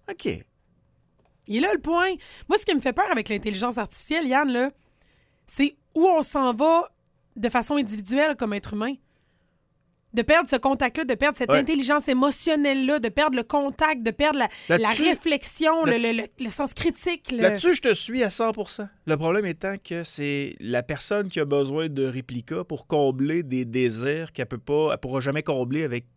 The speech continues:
Speaker 1: quelqu'un d'autre parce que, euh, elle est gênée d'y demander, puis c'est comblé, puis après ça, elle revient dans le couple, puis ça va bien, je veux pas de trouble avec ça. C'est comme la pornographie.
Speaker 2: Ouais, mais c'est comme de
Speaker 1: Peu
Speaker 2: vouloir l'argent puis l'argent du beurre.
Speaker 1: Ouais,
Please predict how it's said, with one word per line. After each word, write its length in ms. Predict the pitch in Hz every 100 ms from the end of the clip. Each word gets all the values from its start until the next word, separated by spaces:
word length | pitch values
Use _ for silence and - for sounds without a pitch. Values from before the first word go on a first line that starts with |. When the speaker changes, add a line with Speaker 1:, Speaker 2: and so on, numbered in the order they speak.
| -
Speaker 1:
quelqu'un 400 | 135 120 123 110
d'autre 520 | 110 151 98 - _ _ _ _ _ -
parce 180 | 156 -
que, 80 |
euh, 520 | 180 165 143 127 123 120
elle 100 | 120
est 40 | 123
gênée 380 | 135 127 143
d'y 160 | 139 123
demander, 580 | 131 120 107 110 143 185 _ _ _ _ _ -
puis 80 |
c'est 160 | - 147
comblé, 460 | - 139 113 123 180
puis 80 |
après 200 | 131 117
ça, 180 | 113 147
elle 60 | 113
revient 180 | 113 135
dans 100 | 120
le 60 |
couple, 240 | - 165 -
puis 80 | -
ça 120 | 117
va 120 | 107
bien, 200 | 101 151
je 60 | 135
veux 60 | 101
pas 120 | 113
de 80 | -
trouble 260 | 135 113
avec 100 | 110
ça. 140 | - 175 170
C'est 80 | -
comme 180 | 147
la 100 | 151
pornographie. 680 | 135 135 139 131 311 381 381
Speaker 2:
Ouais, 60 | - -
mais 100 | 262
c'est 160 | 294
comme 220 | - 453 359
de 60 |
Speaker 1:
Peu 80 | 247
Speaker 2:
vouloir 200 | 262 330
l'argent 320 | 330 233 226 339
puis 80 | 269
l'argent 320 | 233 214 269
du 140 | 220
beurre. 420 | 196 226 262 185 151
Speaker 1:
Ouais, 240 | 101